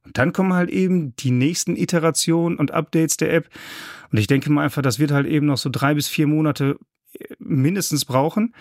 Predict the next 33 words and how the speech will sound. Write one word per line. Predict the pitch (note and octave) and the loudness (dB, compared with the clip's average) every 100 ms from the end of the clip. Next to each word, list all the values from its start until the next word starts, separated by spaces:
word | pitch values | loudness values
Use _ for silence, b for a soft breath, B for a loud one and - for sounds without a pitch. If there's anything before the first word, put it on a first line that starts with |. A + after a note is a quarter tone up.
| B B - | B B 0
bis | B2 | 2
halt | D#3 D3+ | 2 2
eben | D#3+ E3 | 0 0
einfach | E3 D#3 B2+ | 0 0 -2
der | C#3+ | 0
App | D3+ - | 0 0
Store | - E3+ | 2 2
sagt, | E3 F#3 - - | 2 -2 -4 -8
„Ja, | - G#2 F2+ G#2+ E3 F3 | -2 0 2 2 0 -2
jetzt | - D3+ - - | 0 0 0 -2
sehen | D3 C#3 D#3 C#3+ | 0 2 2 0
wir | C3 C#3 D3 | 0 0 0
den | D3+ A#2 F#2+ | -2 0 2
Mehrwert | F#2+ G#2+ B2 C3+ C#3 | 2 2 2 0 0
in | B2 | 0
deiner | B2+ C3 C3 | 2 0 -2
App.“ | - B B B B B | -8 B B B B B
Und | - | -2
da | G#2+ A#2+ | 0 2
denke | D3 D3+ | 2 2
ich | - | 2
mir | D3+ | 2
halt | C3+ - | 0 0
eben | D3+ D3+ | 0 2
ganz | C3+ - | 0 0
ehrlich, | D3+ C#3+ | 0 0
es | A#2+ | -2
gibt | C#3+ - | -2 0
halt | C#3 | 2
eben | C#3+ | 2
so | A#2 | -2
komische | A#2 C#3+ D#3+ F3 - | -2 0 0 0 0
Apps, | - - - | -2 -2 -6